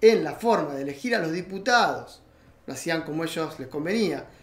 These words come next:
y no como decía la Constitución, te llevó a que no se acepte a los diputados de Buenos Aires en el Congreso Nacional. En ese momento Buenos Aires ya empieza a preparar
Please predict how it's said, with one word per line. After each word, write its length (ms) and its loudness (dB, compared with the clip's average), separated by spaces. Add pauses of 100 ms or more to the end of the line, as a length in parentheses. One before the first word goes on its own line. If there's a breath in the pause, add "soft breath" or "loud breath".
(160 loud breath)
y 120 -6
no 320 2
como 300 -8
decía 440 -2
la 160 0
Constitución, 640 -2
te 220 0
llevó 480 2
a 100 -2
que 120 -2
no 100 2
se 120 -2
acepte 540 -2 (260 loud breath)
a 100 0
los 120 6
diputados 460 2
de 60 6
Buenos 300 2
Aires 340 2
en 100 0
el 100 0
Congreso 560 -2 (300 loud breath)
Nacional. 640 -4 (600 soft breath)
En 120 0
ese 200 0
momento 380 0
Buenos 260 0
Aires 360 0
ya 180 2
empieza 340 -6
a 40 -8
preparar 640 -4